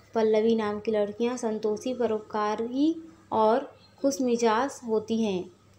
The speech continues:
इस राशि के पल्लवी नाम की लड़कियों का मस्तिष्क कभी आराम नहीं कर पाता, ये हमेशा कुछ न कुछ सोचते रहते हैं।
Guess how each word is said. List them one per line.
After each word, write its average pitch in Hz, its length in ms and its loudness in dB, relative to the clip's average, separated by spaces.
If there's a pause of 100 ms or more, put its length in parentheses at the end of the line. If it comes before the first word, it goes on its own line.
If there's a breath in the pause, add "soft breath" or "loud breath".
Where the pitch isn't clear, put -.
(160)
इस 277 180 -4
राशि 220 340 -2
के 247 160 0
पल्लवी 233 420 0
नाम 220 240 -4
की 233 140 -2
लड़कियों 220 420 0
का 220 160 -4
मस्तिष्क 233 480 -6 (100)
कभी 226 300 0
आराम 214 360 -2
नहीं 240 260 -2
कर 226 160 -2
पाता, 226 440 -6 (360 loud breath)
ये 226 80 4
हमेशा 220 400 -2
कुछ 262 260 -8
न 226 100 0
कुछ 247 180 -6
सोचते 220 460 0
रहते 202 340 -4
हैं। 185 220 -8